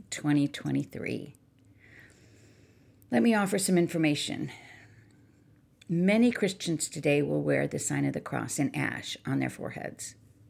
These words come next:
This is just a symbol reminding us that we are made from dust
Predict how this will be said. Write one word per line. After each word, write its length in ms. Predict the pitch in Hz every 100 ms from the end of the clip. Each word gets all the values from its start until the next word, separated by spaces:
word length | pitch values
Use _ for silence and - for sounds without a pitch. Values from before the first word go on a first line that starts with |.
| -
This 200 | 208 208
is 80 | 233
just 260 | 220 214
a 60 | 143
symbol 520 | - 160 131 131 151 - - - - - -
reminding 600 | 190 190 190 196 165 139
us 160 | 117 -
that 180 | - 135
we 140 | 147
are 40 |
made 240 | 147 143 151
from 200 | 170 151
dust 520 | - - - - -